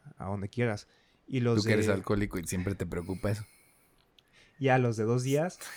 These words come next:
Speaker 1: pues vamos y venimos, este, y el domingo igual, acabamos temprano.
Speaker 2: Sales sábado y regresas el domingo.
Speaker 1: Eh, regresamos, ajá, seis y media, siete, para que tengas tiempo de descansar, hacer tus cosas y no entres tan cansado al trabajo.
Speaker 2: Claro.
Speaker 1: Y también las salidas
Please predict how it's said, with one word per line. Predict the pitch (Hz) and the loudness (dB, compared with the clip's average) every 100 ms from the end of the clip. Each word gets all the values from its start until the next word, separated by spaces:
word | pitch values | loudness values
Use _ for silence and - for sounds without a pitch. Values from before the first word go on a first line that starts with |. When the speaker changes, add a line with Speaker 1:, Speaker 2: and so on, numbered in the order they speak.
| - - | -10 -4
Speaker 1:
pues | 117 | 2
vamos | 120 123 - | 4 2 2
y | 113 | 0
venimos, | 107 117 117 110 | 0 -2 -2 -4
este, | 98 - - 101 | -8 -10 -8 -6
y | 104 | -4
el | 104 | -4
domingo | 104 110 107 | -4 -4 -2
igual, | 104 107 107 _ | -2 -2 -4 _
acabamos | - - 101 107 | -20 -16 -14 -10
temprano. | 107 101 113 110 | -10 -6 -6 -2
Speaker 2:
Sales | 120 113 | 2 2
sábado | 107 120 123 120 | 4 4 4 4
y | 98 | 2
regresas | 95 92 95 | 2 -2 -2
el | 92 | -2
domingo. | 92 98 98 90 - | 0 0 0 -2 -6
Speaker 1:
Eh, | 123 | -8
regresamos, | 107 113 110 107 | -6 -6 -6 -8
ajá, | 120 143 | -10 -10
seis | - 117 117 | -8 -6 -6
y | |
media, | 117 117 107 | -4 -2 -2
siete, | 120 113 123 | -2 -4 -4
para | 107 104 | -4 -4
que | - | -6
tengas | 113 104 | -8 -6
tiempo | 113 110 104 | -6 -6 -4
de | 98 | -6
descansar, | - 98 110 110 104 | -6 -6 -4 -2 -4
hacer | 104 101 | -6 -12
tus | - | -8
cosas | 113 107 113 | -4 -4 -6
y | |
no | 110 | -8
entres | 110 104 107 | -10 -10 -10
tan | 101 104 | -10 -10
cansado | 101 104 110 | -8 -4 -4
al | 107 | -2
trabajo. | 117 131 113 - | -2 -4 -8 -4
Speaker 2:
Claro. | 104 87 82 - _ | 0 0 -4 -14 _
Speaker 1:
Y | 156 135 | -2 2
también | 131 139 | 4 4
las | 135 127 | 4 2
salidas | 120 123 127 120 | 4 6 6 4